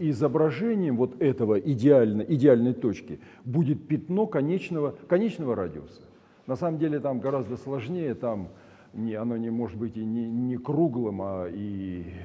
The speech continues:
там из, то есть формы сложной может быть. Ну, в это мы не будем вдаваться.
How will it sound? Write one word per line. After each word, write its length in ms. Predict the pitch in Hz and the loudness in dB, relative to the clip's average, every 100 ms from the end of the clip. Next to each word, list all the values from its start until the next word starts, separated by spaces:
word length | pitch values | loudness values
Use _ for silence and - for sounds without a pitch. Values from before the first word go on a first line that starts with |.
| 87 - _ | -14 -18 _
там 180 | 82 78 76 85 98 | -12 -12 -18 -20 -20
из, 80 | 98 - _ _ _ | -20 -20 _ _ _
то 80 | - | -20
есть 120 | 76 - | -20 -6
формы 300 | 175 170 151 | 0 0 0
сложной 440 | - 147 131 104 117 | -6 -6 -6 -6 -8
может 260 | 110 107 | -8 -10
быть. 240 | 90 90 82 - | -12 -14 -16 -14
Ну, 160 | 135 | -12
в 260 | 139 107 107 | -12 -8 -4
это 160 | 127 113 | -2 -2
мы 200 | 107 98 - - - - - | -4 -8 -16 -20 -20 -14 -2
не 140 | 135 | -2
будем 360 | 120 110 90 82 | 0 -2 -4 -8
вдаваться. 680 | 85 113 101 80 - - | -4 -2 -2 -4 -8 -20